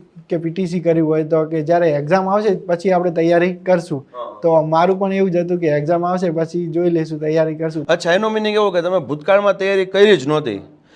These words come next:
Speaker 2: અને ચાર મહિનાની અંદર આટલા સારા માર્ક્સે પાસ થયા છો.
Speaker 1: તો એમાં એવું હતું કે પછી મેં વેબ સંકુલની ઓફલાઈન બેચ ચાલુ કરી. પછી હું ક્લાસ આવતો, મારી જાતે એનાલિસિસ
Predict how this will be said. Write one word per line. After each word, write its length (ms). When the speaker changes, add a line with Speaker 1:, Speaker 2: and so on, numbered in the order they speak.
Speaker 2:
અને 120
ચાર 400
મહિનાની 420
અંદર 260
આટલા 340
સારા 280
માર્ક્સે 320
પાસ 360
થયા 160
છો. 180
Speaker 1:
તો 180
એમાં 380
એવું 200
હતું 240
કે 120
પછી 360
મેં 260
વેબ 180
સંકુલની 340
ઓફલાઈન 640
બેચ 260
ચાલુ 240
કરી. 260
પછી 240
હું 360
ક્લાસ 300
આવતો, 340
મારી 280
જાતે 280
એનાલિસિસ 600